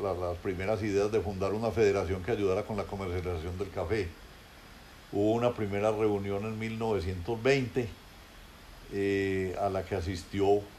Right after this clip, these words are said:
don Tulio Espina Vázquez, ya, pues, muy viejo, y, y dos de sus hijos, Mariano, que después fue presidente, Mariano Espina Pérez, y Rafael Ospina Pérez. Eh,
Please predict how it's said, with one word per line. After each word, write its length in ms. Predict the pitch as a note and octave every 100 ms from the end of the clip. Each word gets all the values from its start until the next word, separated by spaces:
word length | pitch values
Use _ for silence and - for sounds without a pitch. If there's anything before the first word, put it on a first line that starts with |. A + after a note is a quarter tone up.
| - - - - -
don 180 | G#2+ G2+
Tulio 360 | A2+ A2+ A2
Espina 320 | G#2+ A#2+ A2+
Vázquez, 440 | A2+ A#2+ A#2+ B2 G#2+ - - - -
ya, 160 | F#2 F#2
pues, 240 | F#2 G#2+
muy 180 | G#2+ A2+
viejo, 420 | G#2+ A#2 A2+ A#2 G#2
y, 320 | G#2+ G2+ F#2+ F2+ F2+
y 100 | F#2
dos 260 | F#2+ F#2+
de 100 | A2
sus 220 | F#2 F#2
hijos, 320 | B2+ C3 A2 F#2 - - - - - -
Mariano, 520 | G2 F#2 G#2 A#2+ C3 -
que 80 |
después 260 | G2 F#2+ G2+
fue 120 | F2+
presidente, 560 | - G#2+ G2 G2+ A2 B2
Mariano 280 | G#2 F#2+ G#2
Espina 300 | G#2+ A2+ A2
Pérez, 340 | C3 C3 A2+ - - - -
y 100 | G#2
Rafael 420 | G2+ G2 F#2 G2
Ospina 300 | G#2 A2+ A2
Pérez. 340 | C3+ C3+ A2+ - - - - - - - - - -
Eh, 760 | G2+ G2 F#2+ F#2+ F#2+ F#2 F#2